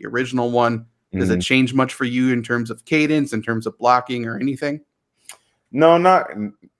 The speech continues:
Speaker 2: well, with, with those two guys, not really. Uh, both of those are true prof-, uh, Jamar and Alex are true professionals. Uh, even when Alex wasn't playing, he was approaching the game like he was. In the first week when Jamar wasn't the starter, he was approaching the game as if he was. So,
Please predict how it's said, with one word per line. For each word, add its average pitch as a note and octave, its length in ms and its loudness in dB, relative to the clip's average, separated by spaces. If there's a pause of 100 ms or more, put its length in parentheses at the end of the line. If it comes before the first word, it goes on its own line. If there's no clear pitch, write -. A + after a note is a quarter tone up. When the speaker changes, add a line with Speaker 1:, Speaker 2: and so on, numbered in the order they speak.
Speaker 2:
well, A#2 420 4
with, G#2+ 280 0
with G#2 160 2
those C3 200 8
two B2+ 180 -2
guys, G#2+ 280 8
not G#2 180 2
really. G2 480 0
Uh, F2 280 0
both G2+ 220 4
of A2 60 -4
those G2+ 160 4
are F#2 80 2
true G2+ 200 -4
prof-, F2+ 220 -8 (220)
uh, F2+ 320 6
Jamar G2 580 4
and F#2+ 200 0
Alex F#2 260 6
are E2+ 80 -6
true G2 180 -8
professionals. F2+ 680 0 (440)
Uh, F2 320 4 (560)
even G#2 280 0
when F2+ 300 -2 (320)
Alex G2 280 6
wasn't F#2+ 300 2
playing, G2+ 300 0
he G2+ 120 -2
was G2 120 2
approaching F#2+ 380 2
the F#2 80 0
game F#2 260 0
like F2+ 160 0
he F#2 80 -4
was. F#2 480 4 (440)
In F#2 220 -2
the E2+ 100 0
first G#2 320 4
week F#2+ 160 -2
when F2+ 140 -2
Jamar F#2 360 2
wasn't F#2 240 4
the F2 60 -2
starter, F#2 340 4
he F2+ 140 0
was F2 200 0
approaching F2 340 0
the F2 80 -6
game E2+ 220 -4
as E2 120 -4
if E2+ 160 -2
he F#2 80 -4
was. E2+ 380 2
So, D#2+ 280 -4